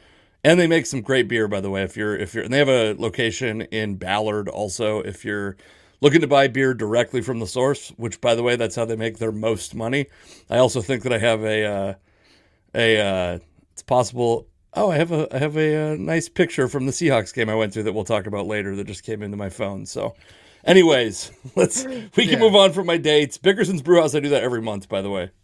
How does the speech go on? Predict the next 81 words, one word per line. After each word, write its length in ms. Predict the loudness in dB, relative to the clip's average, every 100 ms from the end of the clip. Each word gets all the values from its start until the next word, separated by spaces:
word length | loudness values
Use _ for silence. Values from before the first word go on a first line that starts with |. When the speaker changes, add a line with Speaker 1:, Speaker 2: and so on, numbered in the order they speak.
| -4
Speaker 2:
Yeah, 120 | -2
Speaker 1:
Frank, 140 | 2 2
Speaker 2:
Bickerson's 220 | 2 -2
Speaker 1:
Frank's 200 | -2 0
Speaker 2:
great. 140 | -2 0
Speaker 1:
the 60 |
Speaker 2:
I 20 |
Speaker 1:
man. 80 | 0
Speaker 2:
was, 140 | 0 -4
I 80 | -6
was 120 | -4
hanging 240 | -4 -6 -6
out 140 | -8
with 100 | -10
Frank 300 | -10 -10 -8
last 240 | -8 -8 -8
night 240 | -10 -10
when 120 | -10
we 120 | -8
were, 100 | -10
we 160 | -8 -8
were 120 | -6
watching 240 | -6 -8 -10
the 80 |
game 200 | -8 -8
together 220 | -8 -12 -14
for 140 | -16
a 40 |
little 200 | -16 -18
bit, 240 | -16 -16 -6
and 240 | -2 0 -2
he 120 | -2
brought 280 | 0 0 -2
me 260 | -6 -6 -8 -20 -20 -12
some 220 | -6 -2
of 60 |
their 120 | -2 -4
beer, 260 | -4 -6
which 160 | -8 -12
was 80 | -12
very 260 | -10 -10
nice 280 | -12 -14 -16
of 80 | -14
him. 340 | -14 -14 -16 -16
Uh, 220 | -14 -10
like 140 | -10 -8
you 80 | -6
said, 260 | -8 -6
very 240 | -4 -4 -4
good 220 | -8 -8
beer. 360 | -8 -6 -8 -12 _ _ -4
Speaker 1:
Yeah, 200 | 0 4
Speaker 2:
Good 160 | 2
place 140 | 2 -2
Speaker 1:
and 100 | 0
Speaker 2:
to 60 |
check 100 | 2
Speaker 1:
Alex 180 | 4 4
Speaker 2:
out, 40 | 2
Speaker 1:
is 60 |
a 20 | 2
Speaker 2:
even 80 |
Speaker 1:
connoisseur 500 | 2 2 0 2 2 0
too, 260 | 0 -2
so 160 | -2 -2
that's, 360 | 0 -2 -10 -8
that's 280 | -4 -2 0
Speaker 2:
Yeah, 200 | 2 2
Speaker 1:
high 140 | 2
Speaker 2:
I, 20 |
I 40 | 0
Speaker 1:
praise. 300 | -2 -2 0
Speaker 2:
generally, 640 | 0 0 0 2 0 -2
I 100 | -4
generally 480 | -2 -2 -2 -4 -4
don't 320 | -6 -8 -10
drink 200 | -16 -14
a 40 |
lot 160 | -14 -16
of 100 | -18
beer. 240 | -20 -20